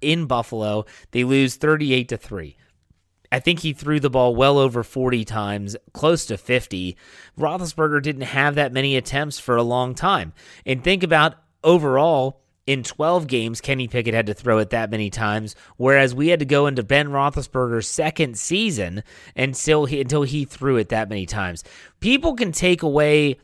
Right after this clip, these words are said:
whatever they want from this. They can glean that Roethlisberger was far superior. Folks, Ben Roethlisberger was a first-round quarterback, selected eleventh overall in two thousand and four, and is going to be a first-ballot Hall of Fame quarterback. So,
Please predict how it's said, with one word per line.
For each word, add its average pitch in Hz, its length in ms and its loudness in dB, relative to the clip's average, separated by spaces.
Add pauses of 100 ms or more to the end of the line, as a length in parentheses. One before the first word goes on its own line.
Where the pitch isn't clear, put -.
(200)
whatever 165 400 4
they 165 160 6
want 131 320 0
from 90 180 -6
this. 78 220 -8
They 143 180 6
can 175 180 0
glean 156 600 0 (320)
that 117 120 0
Roethlisberger 143 720 0
was 131 200 -2
far 135 220 2
superior. 107 640 0 (220)
Folks, 202 560 2
Ben 190 300 0
Roethlisberger 175 640 0
was 131 180 0
a 117 80 -2
first-round 156 600 -2
quarterback, 101 580 -4 (220)
selected 127 440 0
eleventh 123 400 2
overall 151 480 2
in 104 60 -4
two 113 220 -4
thousand 135 320 0
and 156 120 -4
four, 104 360 -2 (260)
and 165 240 2
is 156 140 0
going 165 340 2
to 190 80 2
be 151 240 0
a 120 180 2
first-ballot 147 880 2
Hall 131 240 4
of 139 100 2
Fame 123 300 0
quarterback. 98 680 -2 (880)
So, 175 460 6